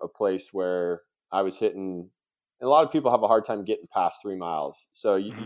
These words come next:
Speaker 1: you might have re-, you might be able to relate to this, but I think a lot of runners, a lot of folks who started running know that there's, it just really sucks the first couple of miles. And so
Speaker 2: Yep.
Speaker 1: I, I studied,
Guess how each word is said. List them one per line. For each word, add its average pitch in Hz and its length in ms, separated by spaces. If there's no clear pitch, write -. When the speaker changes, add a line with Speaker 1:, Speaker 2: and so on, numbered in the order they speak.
Speaker 1:
you 110 140
might 101 240
have 95 120
re-, 98 100
you 107 120
might 98 120
be 92 80
able 92 120
to 90 60
relate 90 260
to 92 100
this, 87 200
but 92 120
I 90 40
think 95 120
a 90 40
lot 90 180
of 85 80
runners, 90 380
a - 40
lot 139 100
of 135 60
folks 117 240
who 110 100
started 104 360
running 98 300
know 95 180
that 90 120
there's, 90 280
it 143 80
just 196 200
really 156 180
sucks - 380
the 87 80
first - 240
couple 90 220
of 82 40
miles. 78 400
And 104 120
so 110 180
Speaker 2:
Yep. 135 160
Speaker 1:
I, 123 120
I 120 80
studied, 123 360